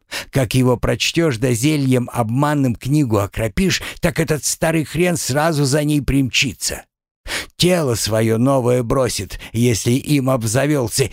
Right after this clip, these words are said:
и мухой метнётся. Уж поверь, так оно и случится. Луной клянусь, что ни словом не солгала».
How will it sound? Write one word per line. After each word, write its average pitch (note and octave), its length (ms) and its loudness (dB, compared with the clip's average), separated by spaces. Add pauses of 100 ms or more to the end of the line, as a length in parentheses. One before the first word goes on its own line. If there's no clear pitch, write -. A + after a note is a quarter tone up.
(120)
и F2+ 140 0
мухой A#2+ 540 0
метнётся. G#2 960 -2 (580)
Уж - 220 -2
поверь, G2+ 520 0
так F#2+ 280 -4
оно G#2 200 0
и A2+ 80 2
случится. G#2+ 800 -4 (340)
Луной B2+ 680 2
клянусь, C3+ 760 -2 (160)
что - 260 0
ни D3 120 4
словом C3+ 600 0
не C3+ 100 2
солгала». G2+ 680 -2